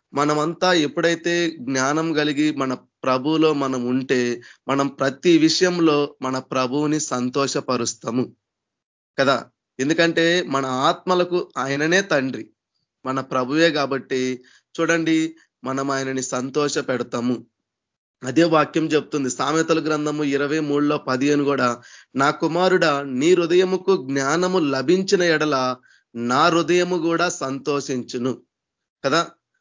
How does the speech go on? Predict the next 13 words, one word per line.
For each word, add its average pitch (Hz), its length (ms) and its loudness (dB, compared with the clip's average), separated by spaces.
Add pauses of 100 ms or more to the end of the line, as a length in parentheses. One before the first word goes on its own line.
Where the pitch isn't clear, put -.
(200)
చూడండి, 180 520 2 (100)
ఆయన 151 240 -2
మన 151 200 -2
ప్రభు 147 460 0
సంతోషించాలా 151 1080 0 (400)
అంటే 143 480 0 (260)
మనం 139 320 0
ఏం 147 140 2
చేయాలా? 151 600 2
జ్ఞానము 127 560 -2
సంపాదించాలా, 127 1120 -4 (480)
దాన్ని 127 280 2
వెతకాలా. 131 640 0